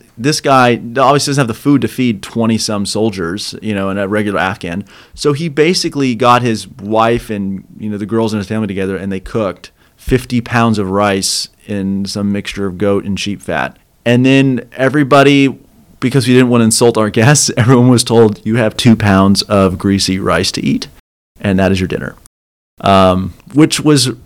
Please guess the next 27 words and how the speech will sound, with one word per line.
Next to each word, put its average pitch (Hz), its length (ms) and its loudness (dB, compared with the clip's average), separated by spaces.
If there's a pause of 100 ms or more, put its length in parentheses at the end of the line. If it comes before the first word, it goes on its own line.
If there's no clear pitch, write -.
(120)
quite 196 540 2
hilarious 110 560 2
at 92 80 -12
the 98 80 -6
time. 87 280 -2
Everyone 135 280 2
was 117 100 4
just 107 140 -4
kinda 104 200 0
laughing, 90 640 -2
uh, 98 220 -4
<laughs> - 20 -6
as - 240 0
we 127 160 0
ate 113 180 2
all 107 140 4
this 107 220 -2
food 104 400 0
in, 104 280 -4
in 98 140 -6
our 95 100 -2
little 92 380 -2 (160)
pig - 180 2
pen, - 220 -2 (720)
um, 92 300 -2 (120)
which 98 200 -4
was, 104 280 2